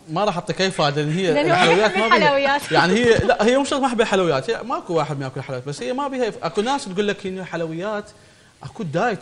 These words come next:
Speaker 1: ما أكو حلويات بيها دايت. هي سك-، هي، هي حلا-، هي حلويات.
Speaker 2: لا،
Speaker 1: أكيد
Speaker 2: أنا
Speaker 1: بيها
Speaker 2: قصد منعتها، مو إنه ما بيها بس
Speaker 1: قلة؟
Speaker 2: إيه، حالاتها مو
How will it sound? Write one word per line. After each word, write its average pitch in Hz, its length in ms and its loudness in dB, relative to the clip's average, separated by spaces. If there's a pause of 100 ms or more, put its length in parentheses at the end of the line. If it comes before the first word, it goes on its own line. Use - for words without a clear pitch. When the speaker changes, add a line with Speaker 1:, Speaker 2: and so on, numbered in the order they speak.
(140)
Speaker 1:
ما 240 100 -10
أكو - 220 -14
حلويات 147 340 -4
بيها 139 220 -2
دايت. 123 340 -4 (320)
هي 302 220 4
سك-، 214 140 0
هي، 262 400 6 (360)
هي 226 100 8
حلا-، 160 440 4 (100)
هي 196 160 4
حلويات. 156 560 2 (200)
Speaker 2:
لا، 523 140 2
Speaker 1:
أكيد 190 300 0
Speaker 2:
أنا - 60 4
Speaker 1:
بيها 247 220 6
Speaker 2:
قصد - 100 -2
منعتها، 254 800 -6
مو 330 260 -12
إنه 294 280 -10
ما 247 160 -8
بيها 226 320 -14
بس 214 160 -18
Speaker 1:
قلة؟ 233 380 6 (500)
Speaker 2:
إيه، 240 360 -4
حالاتها 277 680 -8
مو 311 220 -10